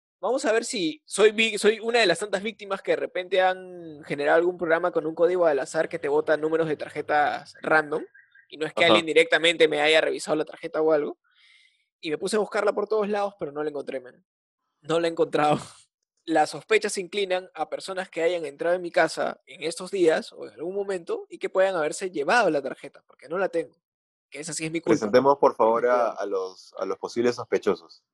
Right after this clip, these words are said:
Speaker 1: Hay dos, hay, hay dos sospechosos nada más. Hay dos personas que han venido acá. La primera, y que en realidad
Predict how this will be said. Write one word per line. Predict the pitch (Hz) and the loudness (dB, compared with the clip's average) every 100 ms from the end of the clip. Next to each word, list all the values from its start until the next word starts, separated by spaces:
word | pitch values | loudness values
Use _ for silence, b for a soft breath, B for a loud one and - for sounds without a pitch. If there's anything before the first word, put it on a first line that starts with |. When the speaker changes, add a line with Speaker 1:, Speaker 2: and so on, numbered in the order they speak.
| _ | _
Speaker 1:
Hay | - 247 | 2 4
dos, | 285 294 302 - | 8 6 4 0
hay, | 285 277 - | 0 0 0
hay | 269 285 | 0 2
dos | 294 - | 0 0
sospechosos | - 175 190 160 - 160 | -4 -4 0 -2 -2 -16
nada | 139 117 | -18 -18
más. | _ _ _ _ _ | _ _ _ _ _
Hay | 190 | 0
dos | 240 - | 0 0
personas | 339 240 233 | 0 -2 -4
que | - | -2
han | 233 | -2
venido | 208 202 190 | -2 -2 -2
acá. | 160 113 113 | -2 -6 -12
La | 147 | -12
primera, | - 170 302 403 523 679 _ _ _ | -10 -4 -2 0 -2 -6 _ _ _
y | - 160 | -6 0
que | 170 | 0
en | |
realidad | 156 143 151 185 | 0 0 4 4